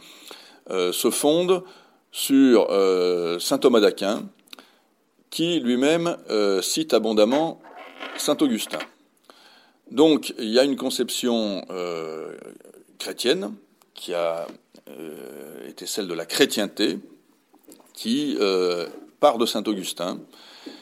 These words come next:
qui est donc le premier penseur chrétien à, euh, se pencher sur les critères d'une guerre juste. Qu'est-ce qui fait qu'une guerre est juste ou pas ? Et moi, ce qui m'a intéressé, puisque saint Augustin,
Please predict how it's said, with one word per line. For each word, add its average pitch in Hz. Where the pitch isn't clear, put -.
qui -
est 92
donc 127
le 101
premier 110
penseur 98
chrétien 117
à, 123
euh, 90
se -
pencher 127
sur 131
les 123
critères 120
d'une 92
guerre 90
juste. 120
Qu'est-ce 151
qui 117
fait 135
qu'une 98
guerre 117
est 92
juste -
ou -
pas ? -
Et -
moi, 135
ce 156
qui 147
m'a 139
intéressé, 127
puisque 123
saint 120
Augustin, 110